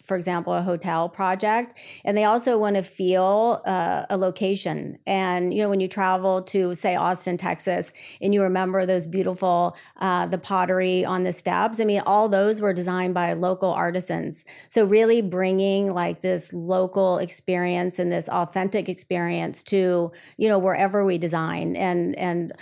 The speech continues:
you know, all of our projects are, you know, very site specific and, uh, you know, getting very close to our, our client and really understanding and listening to, uh, to what the client, you know, intentions are.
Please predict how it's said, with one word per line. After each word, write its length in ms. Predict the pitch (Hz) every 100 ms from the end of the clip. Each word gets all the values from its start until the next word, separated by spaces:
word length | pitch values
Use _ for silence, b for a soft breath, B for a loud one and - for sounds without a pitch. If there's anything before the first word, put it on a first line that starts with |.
| B
you 80 | 208
know, 80 | 185
all 220 | 190 190
of 100 | 196
our 120 | 185
projects 720 | 180 190 180 175 180 175 170 -
are, 400 | 170 170 165 -
you 120 | 196
know, 80 | 170
very 260 | 175 175
site 300 | 170 180 175
specific 840 | - 190 180 175 165 175 196 - B B _
and, 520 | - 190 180 175 170
uh, 380 | 180 175 180 180
you 120 | -
know, 80 | 190
getting 320 | 175 196 190
very 300 | 170 190 190
close 440 | 190 - 180 180 185
to 80 | 196
our, 400 | 170 170 165 165
our 160 | - 175
client 720 | - - 175 185 208 214 - b b -
and 160 | 185
really 260 | 180 190 196
understanding 960 | 185 175 165 - 180 175 190 202 208 202
and 180 | 175 160
listening 580 | 180 - 190 196 208
to, 580 | 208 - 185 175 170 170 -
uh, 440 | 175 170 165 - -
to 100 | 196
what 180 | 180 170
the 60 |
client, 680 | 170 185 175 170 170 175 - _ -
you 100 | 196
know, 140 | 170
intentions 580 | 170 170 180 180 202 202
are. 400 | 208 202 226 269